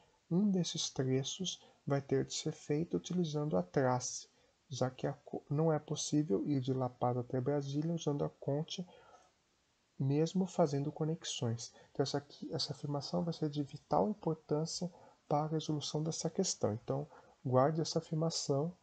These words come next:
e vamos aos itens. Item A. Qual das companhias faz voos diretos entre Santiago e Brasília?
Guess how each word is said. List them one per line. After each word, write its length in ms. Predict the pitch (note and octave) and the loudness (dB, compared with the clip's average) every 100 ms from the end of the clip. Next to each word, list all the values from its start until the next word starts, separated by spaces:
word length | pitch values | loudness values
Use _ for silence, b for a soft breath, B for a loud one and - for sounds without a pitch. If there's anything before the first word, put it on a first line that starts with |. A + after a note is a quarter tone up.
| - | -2
e 80 | G#3+ | 2
vamos 400 | D#3+ D3+ D#3+ D#3+ | 4 4 4 4
aos 240 | E3+ C3+ | 4 2
itens. 680 | A2+ - - - - - - _ _ _ _ _ _ _ _ _ _ _ _ - | -2 -2 -16 -12 -12 -12 -16 _ _ _ _ _ _ _ _ _ _ _ _ 0
Item 460 | F#3 F#3 G3+ F#3+ | 0 4 2 4
A. 180 | B2 A2+ - _ _ _ _ | 2 0 -8 _ _ _ _
Qual 240 | - G#3 C4 | 2 2 2
das 200 | - - | -6 -4
companhias 840 | - D3 - B2+ B2+ D#3+ D3+ - | -2 0 0 0 0 0 -2 -4
faz 380 | - D#3+ D3+ - _ | -4 -2 -2 -4 _
voos 280 | C#3 C#3+ D3+ | 0 0 -4
diretos 920 | - F#3+ F#3 D3 C3+ D#3 - D#3+ - _ | -4 -2 0 2 0 -2 -8 -10 -12 _
entre 300 | D3+ D3+ C3+ | -4 -2 -6
Santiago 680 | - G3 F#3 - D#3 D3+ C3 | -4 -2 -4 -2 0 0 0
e 40 | |
Brasília? 680 | A#2+ B2 A#2+ - E3+ B2+ | 0 0 -2 0 2 0